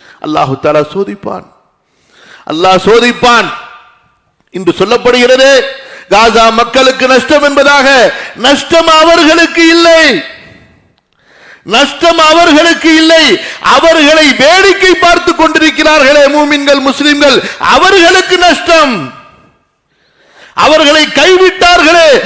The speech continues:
அவர்களுக்கு தோல்வி, அவர்களை மறந்தார்களே அவர்களுக்கு தோல்வி, அவர்களுடைய எதிரிகளோடு நட்பு வைத்து நட்பு பாராட்டினார்களே அவர்கள் நஷ்டவாளிகள். கொல்லப்பட்டவர்கள்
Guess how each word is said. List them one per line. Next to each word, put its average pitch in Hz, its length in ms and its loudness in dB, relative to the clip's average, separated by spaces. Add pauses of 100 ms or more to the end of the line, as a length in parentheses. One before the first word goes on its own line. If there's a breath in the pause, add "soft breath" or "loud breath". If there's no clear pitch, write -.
(140)
அவர்களுக்கு 359 840 0
தோல்வி, 330 720 2 (1120 loud breath)
அவர்களை 302 600 0
மறந்தார்களே 339 1000 2 (180)
அவர்களுக்கு 349 800 0
தோல்வி, 311 600 2 (1080 loud breath)
அவர்களுடைய 294 800 2
எதிரிகளோடு 339 640 2
நட்பு 302 400 0
வைத்து 339 320 0
நட்பு 294 280 0
பாராட்டினார்களே 302 1000 2 (240 loud breath)
அவர்கள் 349 580 0
நஷ்டவாளிகள். 269 960 0 (440 loud breath)
கொல்லப்பட்டவர்கள் 240 840 0